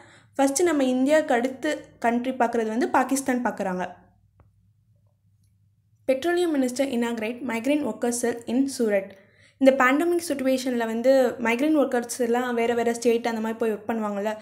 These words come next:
so அவங்களுக்காக இதை இனாகுரேட் பண்ணிக்காங்க. யார் பண்ணிக்காங்கன்னா, சூரத் முனிசிபல் கார்ப்பரேஷன் இனாகுரேட் பண்ணிக்காங்க at Udana based iLab in சூரத். இது எதுக்கு under வரும்னா, நேஷனல் அர்பன்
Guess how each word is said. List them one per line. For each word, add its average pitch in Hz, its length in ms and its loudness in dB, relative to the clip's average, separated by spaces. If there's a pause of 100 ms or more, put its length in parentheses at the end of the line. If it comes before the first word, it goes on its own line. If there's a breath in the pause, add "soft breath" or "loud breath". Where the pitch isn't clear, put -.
(220 loud breath)
so 311 180 4
அவங்களுக்காக 285 480 4
இதை 254 260 2
இனாகுரேட் 233 380 0
பண்ணிக்காங்க. 196 560 -2 (1040 loud breath)
யார் 262 340 4
பண்ணிக்காங்கன்னா, 269 560 2
சூரத் 311 380 -2
முனிசிபல் 262 380 0
கார்ப்பரேஷன் 220 580 0
இனாகுரேட் 214 400 -4
பண்ணிக்காங்க 190 340 -6 (260)
at 240 120 -2 (380 loud breath)
Udana 277 460 4 (120)
based 269 260 4 (140)
iLab 220 300 2
in 254 140 6 (100)
சூரத். 202 460 -2 (760 soft breath)
இது 262 100 0
எதுக்கு 262 340 4
under 285 200 4
வரும்னா, 233 300 2 (100)
நேஷனல் 262 440 4
அர்பன் 233 280 2